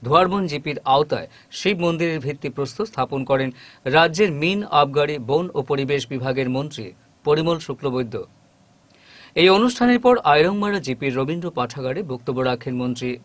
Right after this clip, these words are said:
পরিমল শুক্লবৈদ্য। এতে তিনি বিগত দিনে বিজেপি সরকারের বিভিন্ন উন্নয়নমূলক কাজের কথাও তুলে ধরেন। একই সঙ্গে তিনি যেসব উন্নয়নমূলক কাজ সম্পন্ন হয়েছে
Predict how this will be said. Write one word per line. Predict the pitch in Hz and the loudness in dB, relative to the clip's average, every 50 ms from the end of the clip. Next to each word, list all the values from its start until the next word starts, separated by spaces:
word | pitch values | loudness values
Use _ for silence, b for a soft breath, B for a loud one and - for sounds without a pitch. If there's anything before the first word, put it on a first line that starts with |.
| _ | _
পরিমল | - 135 143 151 160 165 156 | -8 -6 -6 -4 -6 -8 -8
শুক্লবৈদ্য। | 156 - 131 120 127 131 120 127 127 120 110 117 95 - _ _ _ _ _ _ _ _ b b b b b b b | -8 -12 -12 -8 -6 -6 -4 -4 -4 -4 -6 -10 -12 -12 _ _ _ _ _ _ _ _ b b b b b b b
এতে | 160 175 175 233 233 | 2 4 6 4 4
তিনি | 226 226 226 226 | 4 2 0 0
বিগত | 165 147 147 147 165 160 175 | 0 0 0 0 0 0 0
দিনে | 160 143 156 156 160 160 160 160 | -2 -2 -2 -2 -2 -2 -4 -6
বিজেপি | 131 117 147 147 170 185 - 190 | -8 -6 -4 -4 -4 -4 -4 -6
সরকারের | - - 139 131 - 139 135 131 | -4 -4 -4 -2 0 0 0 0
বিভিন্ন | 120 127 139 139 156 170 160 120 104 95 B B B B B - | -2 -4 -6 -8 -8 -8 -8 -8 -10 -12 B B B B B -4
উন্নয়নমূলক | 147 156 170 175 185 185 170 156 143 139 131 - | -2 0 2 2 2 0 -2 -2 -2 -4 -2 0
কাজের | - 131 127 120 139 127 120 | 0 0 2 2 0 -2 -2
কথাও | - 135 135 131 - - 123 120 117 _ _ _ - | 0 -2 -2 -2 -4 -10 -14 -14 -14 _ _ _ -10
তুলে | - 147 143 143 | -8 -4 -4 -4
ধরেন। | 120 113 127 120 113 95 - - _ _ _ _ _ B B B B B B B B | -4 -4 -4 -4 -4 -6 -10 -16 _ _ _ _ _ B B B B B B B B
একই | 156 175 175 - 240 | 2 2 2 2 -2
সঙ্গে | 226 - 240 233 233 | 0 2 2 2 2
তিনি | 226 196 175 170 165 | 2 2 2 2 2
যেসব | 151 147 156 139 - 165 151 147 147 _ - - | 2 0 -2 0 2 0 0 0 -2 _ -8 -4
উন্নয়নমূলক | 151 160 170 185 190 190 190 196 202 190 | -2 0 2 2 0 0 0 -2 -2 -2
কাজ | 190 - 147 143 139 | 0 2 2 2 0
সম্পন্ন | - - - - 139 135 131 151 151 147 147 | -2 -10 -8 -6 -6 -4 -2 -2 -2 -2 -2
হয়েছে | 135 127 156 170 165 - - 120 104 95 | -4 -4 -4 -4 -4 -6 -10 -10 -10 -10